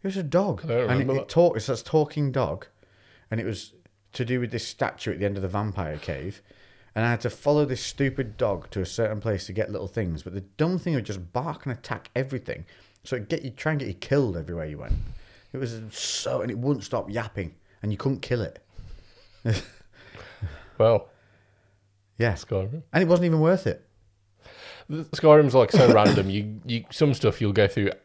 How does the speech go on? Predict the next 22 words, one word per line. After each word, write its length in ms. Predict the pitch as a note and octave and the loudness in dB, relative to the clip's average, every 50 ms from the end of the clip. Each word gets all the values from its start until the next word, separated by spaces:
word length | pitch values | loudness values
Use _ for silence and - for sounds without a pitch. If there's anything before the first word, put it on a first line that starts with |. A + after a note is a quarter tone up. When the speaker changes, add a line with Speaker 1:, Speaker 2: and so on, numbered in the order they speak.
| _ - | _ -8
Speaker 2:
like, 180 | A2+ A#2 - | -8 -8 -8
a 60 | - - - _ _ - | -10 -14 -14 _ _ -4
massive 520 | G#2+ G#2+ G2+ F#2 F2 - - - F#2+ F2+ | -2 0 0 0 -2 -2 -4 -6 -6 -4
quest 420 | - - G2 F#2 - - - - - | 0 0 0 0 0 -4 -14 -10 -8
and 120 | - F#2 | -4 -2
then 240 | F#2 F2+ F2+ F2+ F#2+ | -2 -2 -2 -2 -2
not 160 | F#2 F2 - | -2 -2 -2
really 180 | - F#2+ F2 F2+ | -4 -6 -6 -4
get 200 | F2+ F2+ E2+ F2+ | -4 -4 -4 -4
much. 220 | F2+ F2+ F#2 - | -8 -10 -8 -6
And 100 | A2 G2+ | -4 -2
then 100 | G2 G2 | -2 0
other 180 | G#2 G2+ G2 G2 | 0 0 0 0
times 320 | - - F#2 F2 F#2+ - | 0 0 -2 -2 -2 -2
you'll 100 | - G2+ | -4 -4
just 140 | F#2 F#2 - | -4 -4 -8
find 280 | - - G2 F2+ F2+ F2+ | -4 -2 -2 -2 -2 -2
something 300 | - G2 - F#2+ F2+ F2 | -6 -6 -6 -6 -8 -6
great 420 | F#2 F#2+ F2+ E2+ E2 E2+ F2 - - | -4 -2 -2 0 -2 -4 -6 -12 -18
just 200 | - - - - | -20 -20 -6 -4
randomly. 440 | F2 D#2+ E2+ F#2+ G#2 G2+ G2 F#2 | -4 -4 -2 -2 -2 -2 -2 -2
Speaker 1:
Yeah. 60 | F#2 | -4